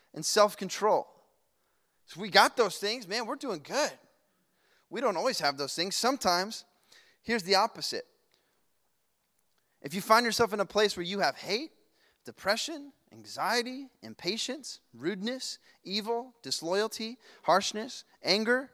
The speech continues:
lashing out, impulsiveness,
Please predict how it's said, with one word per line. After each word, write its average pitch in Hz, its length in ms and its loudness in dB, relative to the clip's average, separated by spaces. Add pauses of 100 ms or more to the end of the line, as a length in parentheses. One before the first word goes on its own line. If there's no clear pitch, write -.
(460)
lashing 196 420 2
out, 214 260 -2 (220)
impulsiveness, 226 920 2